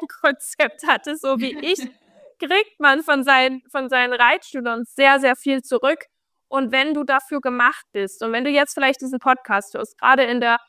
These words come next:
Speaker 1: Gründerzeit vielleicht bist oder vielleicht auch schon irgendein Konzept hast, aber merkst, es knackt, also es klappt nicht so richtig. An vielen Stellen kommst du nicht in diese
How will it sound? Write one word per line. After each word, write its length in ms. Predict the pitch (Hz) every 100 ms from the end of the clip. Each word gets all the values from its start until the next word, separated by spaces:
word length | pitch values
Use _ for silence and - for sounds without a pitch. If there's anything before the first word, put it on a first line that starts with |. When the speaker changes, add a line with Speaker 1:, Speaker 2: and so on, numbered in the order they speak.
| _ _
Speaker 1:
Gründerzeit 800 | 294 330 403 453 330 - 190 175
vielleicht 460 | 226 175 127 -
bist 320 | - 208 208 -
oder 240 | 302 339
vielleicht 380 | 339 359 415 -
auch 140 | 349
schon 200 | - 370
irgendein 500 | 359 359 427 392 359 349 _ _ -
Konzept 520 | 330 320 339 330 - -
hast, 300 | 349 381 -
aber 200 | 269 285
merkst, 400 | 302 330 330 -
es 120 | 285 _ _ _
knackt, 380 | - 330 349 339
also 200 | - 302
es 120 | 302
klappt 380 | - 403 494 _
nicht 200 | 339 302
so 80 | 285
richtig. 360 | 262 254 254 247
An 100 | 277
vielen 300 | - 381 381
Stellen 420 | 359 339 330 349 339
kommst 340 | 349 381 415
du 60 | 339
nicht 180 | 330 320
in 100 | 302
diese 260 | 294 294